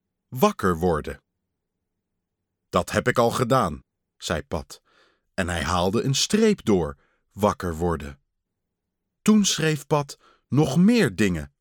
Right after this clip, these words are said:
op het papier. Ontbijten, aankleden, naar Kikker gaan, met Kikker wandelen,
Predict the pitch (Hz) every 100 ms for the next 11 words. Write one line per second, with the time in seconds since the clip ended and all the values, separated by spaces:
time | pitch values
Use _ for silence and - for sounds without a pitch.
0 | - 90 78 - 85 85 71 64 _ _
1 | _ _ _ _ _ _ _ _ _ _
2 | _ _ _ _ - 123 90 - 95 85
3 | 82 185 202 _ _ _ _ _ _ _
4 | _ _ _ 113 92 76 - 92 95 101
5 | 175 - _ _ _ _ _ _ _ _
6 | _ - 107 110 90 - 226 90 80 92
7 | 80 76 156 - _ _ _ _ _ _
8 | _ _ _ 98 104 - - - 95 85
9 | 76 92 82 92 127 208